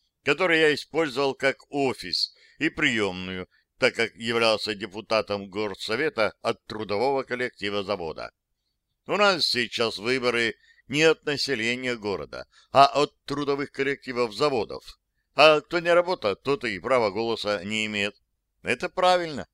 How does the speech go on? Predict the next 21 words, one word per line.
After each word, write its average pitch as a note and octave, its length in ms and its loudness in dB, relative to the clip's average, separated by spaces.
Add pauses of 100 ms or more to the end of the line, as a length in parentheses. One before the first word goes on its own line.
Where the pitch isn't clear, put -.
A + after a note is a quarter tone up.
(480)
И G#2+ 120 -2
очень A#2 480 0
по-ижевски. G2+ 920 -4 (1040)
Ижевск — D3 580 0
это D3 300 0
город-завод. G#2+ 840 0 (720)
Здесь C3 340 -2
людей C3 400 -2
знают B2+ 560 2
не B2+ 180 0
по C3+ 200 0
национальностям, A#2+ 1200 -2
а G2+ 120 -2
по A#2 160 -6
профессиям. G#2+ 1040 -8 (760)
Настоящий B2+ 920 0
Урал, A2+ 520 4 (180)
хотя D3 320 2
и D#3+ 40 2
на C#3+ 140 -2
Волге. G2+ 560 -2